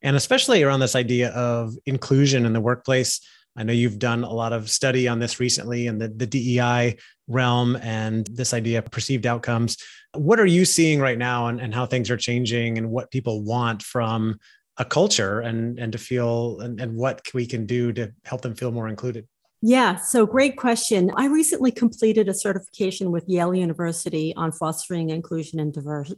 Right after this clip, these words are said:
Speaker 2: and diversity. Uh, Doctor Amy Wer-, Wisniewski, I don't know if I pronounced that right, and Doctor Heidi Brooks, they're amazing.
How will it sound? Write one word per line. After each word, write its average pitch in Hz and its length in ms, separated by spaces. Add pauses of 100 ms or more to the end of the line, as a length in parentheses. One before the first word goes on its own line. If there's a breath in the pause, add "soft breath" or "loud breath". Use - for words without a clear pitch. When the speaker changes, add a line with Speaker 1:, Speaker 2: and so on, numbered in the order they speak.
Speaker 2:
and 170 340
diversity. 151 640 (300 loud breath)
Uh, 175 200
Doctor 175 280
Amy 190 340 (120)
Wer-, 175 340 (260)
Wisniewski, 196 840
I 165 60
don't 170 100
know 170 80
if 165 140
I 170 60
pronounced 170 400
that 170 140
right, 170 380
and 165 160
Doctor 175 240
Heidi 170 240
Brooks, 165 320
they're 185 160
amazing. 165 600